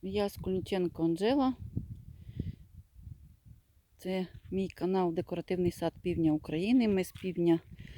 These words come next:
Одеської області, Ізмаїльський район, село Матроска. Сьогодні я получила посилку, получила нові злаки. Просто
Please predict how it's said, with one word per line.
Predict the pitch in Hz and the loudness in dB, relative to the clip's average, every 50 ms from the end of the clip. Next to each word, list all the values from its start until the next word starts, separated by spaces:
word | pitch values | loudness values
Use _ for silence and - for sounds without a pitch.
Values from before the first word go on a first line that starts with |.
| - - - - - | -18 -18 -18 -8 -6
Одеської | 165 165 185 180 170 - - - 156 156 165 | -2 0 2 0 0 0 -2 -2 -2 0 4
області, | 185 214 240 240 240 247 - - 196 | 4 4 4 4 2 0 0 -2 0
Ізмаїльський | 190 196 196 190 175 - - - 175 | 2 2 2 2 2 0 -4 -4 -2
район, | 170 180 202 220 214 | 0 0 2 0 0
село | - - 185 185 196 | -2 -2 -2 0 0
Матроска. | 196 185 - - 170 156 151 - - - - 151 - - - - - - - - - - - - - - _ - - - - - - - - _ _ _ - - _ | 0 0 0 -2 -2 -2 -2 -4 -8 -12 -12 -12 -10 -12 -14 -16 -18 -18 -20 -20 -20 -20 -20 -20 -20 -20 _ -20 -20 -20 -20 -20 -20 -20 -20 _ _ _ -20 -20 _
Сьогодні | - - 247 247 247 247 233 233 240 226 | -10 -4 0 2 4 4 6 6 6 6
я | 226 220 | 4 4
получила | - - 226 220 226 - - - 226 208 208 202 | 2 0 0 0 0 0 2 2 4 4 4 2
посилку, | - 214 208 - - 302 311 - - - 226 | 0 -4 -6 0 2 2 2 2 0 -4 -4
получила | - 220 220 220 - 262 262 262 | 0 0 0 2 4 6 8 8
нові | 240 220 214 226 214 | 8 8 6 6 6
злаки. | 202 185 165 151 - - - 156 - - - - - - - - - _ _ _ _ - - - - - - - - - - - - - - - 165 165 | 6 6 6 6 4 2 0 -2 -2 -2 -6 -18 -20 -20 -20 -20 -20 _ _ _ _ -20 -20 -18 -10 -8 -8 -6 -6 -8 -12 -14 -14 -14 -10 -10 -8 -4
Просто | - 175 180 - - - 180 175 | -2 -2 -2 -2 -2 -2 -2 -2